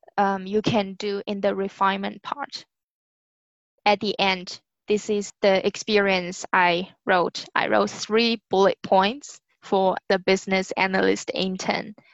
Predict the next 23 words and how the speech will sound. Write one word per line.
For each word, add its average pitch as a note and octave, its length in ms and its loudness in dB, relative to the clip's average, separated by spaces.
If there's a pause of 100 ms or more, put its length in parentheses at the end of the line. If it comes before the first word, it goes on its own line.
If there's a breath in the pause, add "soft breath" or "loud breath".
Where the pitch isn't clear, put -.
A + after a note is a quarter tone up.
(280 soft breath)
And F3+ 280 -4
this F#3+ 200 0
is G3 180 0
part G3 260 0
of F#3 240 -2
my F3 140 0
C F#3 240 -4
V F#3 180 -6
when F#3+ 200 -6
I F#3 140 0
applied - 380 -4
for - 180 -8
the - 80 -12
job. - 280 -12 (1200 loud breath)
So C4+ 180 0
this C#4 260 -2
is E4 180 0
the A3+ 120 2
five A#3 360 4
steps - 640 0
how A3 280 2
to - 180 -10
compose G3 680 -6